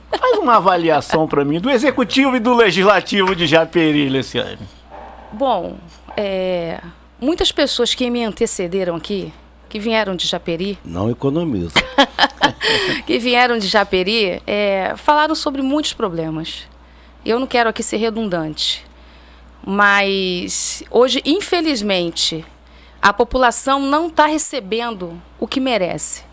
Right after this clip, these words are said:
Speaker 2: Nós pagamos os nossos impostos. É, eu, por exemplo, eu trabalho, tudo que eu gasto, eu gasto dentro da minha cidade. E esses impostos, eles precisam voltar pra mim.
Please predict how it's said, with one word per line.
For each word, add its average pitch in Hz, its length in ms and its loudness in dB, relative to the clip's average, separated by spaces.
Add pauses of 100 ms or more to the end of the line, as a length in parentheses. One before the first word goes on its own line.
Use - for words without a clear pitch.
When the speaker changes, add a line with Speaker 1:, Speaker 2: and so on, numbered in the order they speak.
(280)
Speaker 2:
Nós - 140 0
pagamos 220 420 0
os 196 100 -4
nossos 185 320 -2
impostos. 220 800 0 (440)
É, 190 180 0
eu, 202 100 0
por 208 140 -2
exemplo, 196 360 0
eu 196 60 0
trabalho, 220 560 2
tudo 277 260 -6
que - 180 -8
eu 240 120 2
gasto, 220 400 2
eu 277 60 0
gasto 277 300 -2
dentro 294 300 -2
da 214 100 2
minha 196 180 -2
cidade. 160 640 -2 (800)
E 202 160 2
esses 285 260 2
impostos, 226 580 2
eles 226 160 0
precisam 339 340 0
voltar 392 300 4
pra 440 140 -2
mim. 370 260 -2